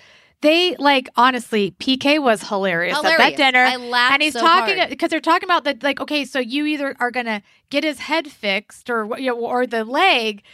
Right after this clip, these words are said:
Speaker 2: Let's
Speaker 1: But
Speaker 2: do
Speaker 1: then
Speaker 2: the
Speaker 1: at that
Speaker 2: leg.
Speaker 1: time, he was like, "Yeah, let's do." <laughs> He's like, "Just do the leg. Forget about the lawyer,
Speaker 2: Who
Speaker 1: the
Speaker 2: cares about the
Speaker 1: brain."
Speaker 2: head?
Speaker 1: Yeah,
Speaker 2: Yeah.
Speaker 1: who was like, you know, this master lawyer who's, like,
Speaker 2: Yeah.
Speaker 1: had these huge cases.
Speaker 2: "I need my
Speaker 1: Let's fi-,
Speaker 2: ankle.
Speaker 1: yeah, he's like, "What is
Speaker 2: I
Speaker 1: he, a
Speaker 2: got a
Speaker 1: football
Speaker 2: golf game
Speaker 1: player?"
Speaker 2: the next
Speaker 1: Yeah.
Speaker 2: day."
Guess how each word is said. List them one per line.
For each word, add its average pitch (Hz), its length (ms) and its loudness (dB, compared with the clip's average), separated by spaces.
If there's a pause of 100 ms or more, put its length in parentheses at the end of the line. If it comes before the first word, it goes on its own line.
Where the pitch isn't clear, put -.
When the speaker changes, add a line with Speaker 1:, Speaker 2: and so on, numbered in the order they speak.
Speaker 2:
Let's 339 180 -6
Speaker 1:
But 359 120 0
Speaker 2:
do 370 60 0
Speaker 1:
then 370 40 4
Speaker 2:
the 381 140 4
Speaker 1:
at - 20 -6
that 320 220 4
Speaker 2:
leg. 277 100 0
Speaker 1:
time, 381 260 0
he 392 140 -4
was 415 120 -6
like, 403 160 -6
"Yeah, 427 140 0
let's 427 160 -6
do." 440 120 0
<laughs> - 40 -18
He's - 300 0
like, 440 240 -2
"Just 403 220 -4
do 415 100 -6
the 381 80 -8
leg. 359 240 -2 (260)
Forget 381 260 -2
about 392 260 0
the 330 100 -2
lawyer, 302 640 -2 (140)
Speaker 2:
Who 466 160 -2
Speaker 1:
the - 40 -20
Speaker 2:
cares 453 200 -4
about 330 80 2
the 359 40 4 (100)
Speaker 1:
brain." 339 180 4
Speaker 2:
head? 247 300 0 (180)
Speaker 1:
Yeah, 381 120 -2
Speaker 2:
Yeah. 370 200 4
Speaker 1:
who 330 140 -4
was 339 140 -6
like, 320 220 0
you 339 80 -4
know, 277 220 0 (100)
this 285 180 -8
master 311 580 0
lawyer 294 440 -2
who's, 262 220 -8
like, 415 100 0
Speaker 2:
Yeah. 339 80 0
Speaker 1:
had 262 120 2
these 247 160 -14
huge 285 280 -12
cases. 330 540 -10
Speaker 2:
"I 339 100 -4
need 302 220 -6
my 269 160 2
Speaker 1:
Let's 226 180 -4
fi-, - 120 -4
Speaker 2:
ankle. 196 220 -4
Speaker 1:
yeah, 359 220 -2
he's - 160 -14
like, 381 140 -6
"What 403 100 -4
is 370 60 -4
Speaker 2:
I 359 40 0
Speaker 1:
he, 302 40 0
a 302 40 2
Speaker 2:
got 311 100 0
a - 20 0
Speaker 1:
football 285 240 4
Speaker 2:
golf 370 120 2
game 247 100 0
Speaker 1:
player?" 370 160 2
Speaker 2:
the 403 100 2
next 220 260 -4
Speaker 1:
Yeah. 466 220 4
Speaker 2:
day." 440 100 -4